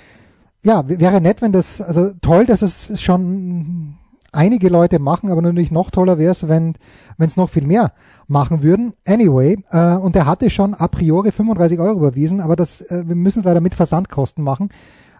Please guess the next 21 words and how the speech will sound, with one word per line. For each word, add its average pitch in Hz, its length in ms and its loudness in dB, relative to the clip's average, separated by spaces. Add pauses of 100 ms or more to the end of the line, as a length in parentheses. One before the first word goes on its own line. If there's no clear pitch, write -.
weil 151 320 4
natürlich, 170 400 0
wenn 160 100 0
ich 160 100 -4
so 208 120 2
viele 170 180 -2
Teile 170 280 2
verschicke 160 340 -2
und 160 100 0
grad 160 160 -2
das 151 120 -4
T-Shirt, 165 340 0
das 151 120 -4
ist 165 100 -4
ja 170 80 0
nicht 160 100 -2
mehr 165 100 -4
der 147 120 0
normale 143 340 -2
Brief, 135 320 -6 (540)
aber 151 300 0